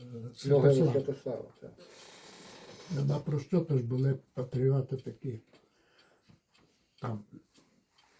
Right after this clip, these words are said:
Speaker 2: всі шестидесятники, наш, все то було в їх, в їх, е, в їх майстерні. Тут же ж вони, ага, ще одна.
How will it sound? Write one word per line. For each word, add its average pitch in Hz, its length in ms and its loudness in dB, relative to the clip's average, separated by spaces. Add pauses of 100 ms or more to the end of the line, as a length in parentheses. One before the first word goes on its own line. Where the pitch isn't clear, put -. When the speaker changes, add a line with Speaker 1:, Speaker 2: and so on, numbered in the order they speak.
(460)
Speaker 2:
всі 165 240 4
шестидесятники, 147 1120 2
наш, 147 320 -2
все 165 180 2
то 160 160 -4
було 135 280 2
в 123 80 0
їх, 127 300 -2
в 131 40 -6
їх, 127 420 -4
е, 220 40 -18 (760)
в 127 100 -10
їх 131 220 -4
майстерні. 123 680 -4 (3750)
Тут 233 240 6
же 151 120 6
ж 127 140 2
вони, 147 300 2
ага, 156 380 4
ще - 240 2
одна. 127 420 4